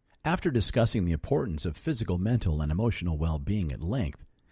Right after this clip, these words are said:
it is time to dig deeper and understand their relevance and significance in the journey toward self-improvement.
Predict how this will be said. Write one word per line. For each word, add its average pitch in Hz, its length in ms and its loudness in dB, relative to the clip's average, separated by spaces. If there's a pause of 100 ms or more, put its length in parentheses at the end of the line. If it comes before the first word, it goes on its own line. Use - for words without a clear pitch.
(160)
it 110 100 4
is 104 120 4
time 113 320 4
to 113 80 -2
dig 104 380 2
deeper 113 400 4
and 80 120 2
understand 131 540 -2
their 135 100 2
relevance 135 560 -2
and 123 240 0
significance 123 680 0
in 101 80 2
the 98 80 2
journey 117 380 -2
toward 87 300 -2
self-improvement. 78 760 -4